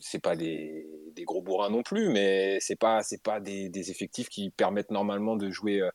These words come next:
euh, des Coupes d'Europe ou, euh, de venir, euh, de venir jouer les places européennes, euh, en Liga comme ça, contre, contre des Atlético, Barça, Real, et cetera. Donc, je,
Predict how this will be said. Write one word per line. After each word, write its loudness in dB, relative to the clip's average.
euh, 2
des 2
Coupes -6
d'Europe 6
ou, 2
euh, 4
de -8
venir, -4
euh, -4
de -14
venir -6
jouer 2
les -4
places -4
européennes, 0
euh, -2
en 0
Liga 2
comme -6
ça, 2
contre, -4
contre -10
des 0
Atlético, -2
Barça, 0
Real, 0
et -6
cetera. -2
Donc, -4
je, 0